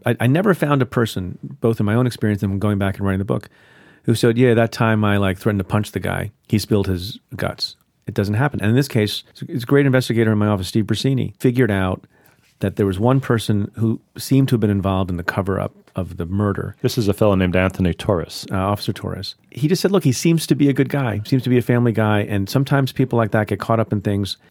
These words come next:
Speaker 1: He said, "That's the guy I want to approach." And he and a couple other folks set out to talk to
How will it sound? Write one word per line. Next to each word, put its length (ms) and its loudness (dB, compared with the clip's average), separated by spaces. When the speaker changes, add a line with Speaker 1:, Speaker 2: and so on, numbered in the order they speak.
Speaker 1:
He 100 -6
said, 140 0
"That's 180 2
the 80 0
guy 180 2
I 40 2
want 200 2
to 80 0
approach." 520 -4
And 420 2
he 400 -2
and 100 -2
a 40 0
couple 240 2
other 100 2
folks 280 0
set 120 2
out 280 0
to 80 2
talk 300 -4
to 320 -2